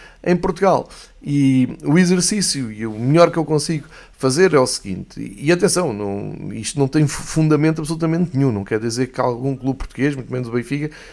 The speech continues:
tenha andado de volta do avançado do, do Stuttgart. Mas numa, hum, num patamar de hipótese, não é? Hipoteticamente, imaginem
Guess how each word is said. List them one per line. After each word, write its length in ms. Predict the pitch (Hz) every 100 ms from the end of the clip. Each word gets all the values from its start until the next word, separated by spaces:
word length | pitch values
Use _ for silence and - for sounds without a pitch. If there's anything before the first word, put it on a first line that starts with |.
| - _
tenha 420 | 139 143 151 147 131
andado 300 | 131 127 120
de 60 |
volta 420 | 113 123 131 143 - - - -
do 520 | 135 139 139 131 131
avançado 640 | 135 135 127 143 135 131 139
do, 360 | 139 135 135 131 131 -
do 140 | 123 131
Stuttgart. 500 | 151 139 117 101 - - - -
Mas 400 | 135 139 - _ - - _ _ -
numa, 720 | 180 285 320 269 190 139 - - 135 127 117 107
hum, 340 | 104 101 98 - - -
num 420 | - 135 147 135
patamar 680 | 123 240 190 170 143 113 107 - - _
de 300 | 117 127 120
hipótese, 680 | 120 - 131 156 160 - -
não 80 | 107
é? 100 | 117
Hipoteticamente, 1080 | 180 175 - 165 156 160 175 156 185 190 190 - - - -
imaginem 880 | 185 196 185 151 180 196 190 190